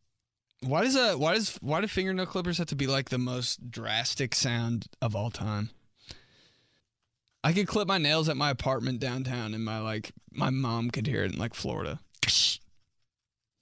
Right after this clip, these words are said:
Everybody knows. And I feel like it's, like, weird to do that. Like, one time some-, somebody, like, one of our homies came over and I was like, "Damn, I need to clip my nails really bad, but I'm not gonna."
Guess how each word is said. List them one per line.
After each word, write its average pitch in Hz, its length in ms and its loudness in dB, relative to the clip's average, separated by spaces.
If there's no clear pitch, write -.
Everybody 254 420 2
knows. 208 500 2
And 170 100 0
I - 20 0
feel 254 160 0
like 269 160 2
it's, 240 160 0
like, 196 180 2
weird 147 460 0
to 127 120 0
do 131 240 0
that. 92 280 -4
Like, 143 160 0
one 151 160 2
time 180 220 2
some-, 156 300 0
somebody, 147 360 0
like, 113 340 -4
one 143 120 0
of 151 100 0
our 135 120 2
homies 139 420 2
came 147 220 2
over 147 220 2
and 139 100 2
I 135 40 0
was 127 100 0
like, 120 200 -2
"Damn, 131 440 -2
I 127 80 0
need 139 120 0
to 143 80 -2
clip 131 180 -4
my 127 140 -2
nails 123 280 -2
really 127 180 0
bad, 120 200 0
but 120 80 0
I'm 120 100 2
not 107 140 0
gonna." 107 320 0